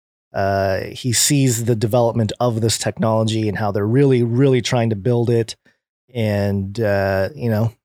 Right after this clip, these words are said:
<laughs> I'm sure Elon Musk is part of this process, and we saw the pigs.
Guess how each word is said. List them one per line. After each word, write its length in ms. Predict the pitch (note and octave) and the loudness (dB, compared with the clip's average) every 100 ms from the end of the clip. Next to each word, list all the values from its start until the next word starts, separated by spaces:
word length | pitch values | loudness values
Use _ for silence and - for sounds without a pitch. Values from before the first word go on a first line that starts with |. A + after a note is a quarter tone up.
| - | -6
<laughs> 240 | A2 C3+ A#2 - - - - - - _ _ | 0 2 0 -8 -14 -8 -6 -6 -8 _ _
I'm 140 | C3 | 0
sure 180 | C3+ E3 | 2 4
Elon 300 | D#3 D3+ C#3+ | 4 6 6
Musk 260 | C#3 C#3+ - | 4 4 2
is 80 | A#2 | -4
part 280 | - C#3 C3 | 0 2 2
of 100 | A2+ | 2
this 180 | B2+ | -2
process, 720 | - - B2 B2+ - D3+ D#3 C#3 | -2 -2 0 2 2 2 2 0
and 120 | B2+ | 2
we 140 | B2+ | 0
saw 400 | A#2 D3 C3 C3+ | 0 0 2 2
the 140 | C3 C#3 | 2 2
pigs. 560 | A3 B3 C#3+ - - | 4 4 2 0 -6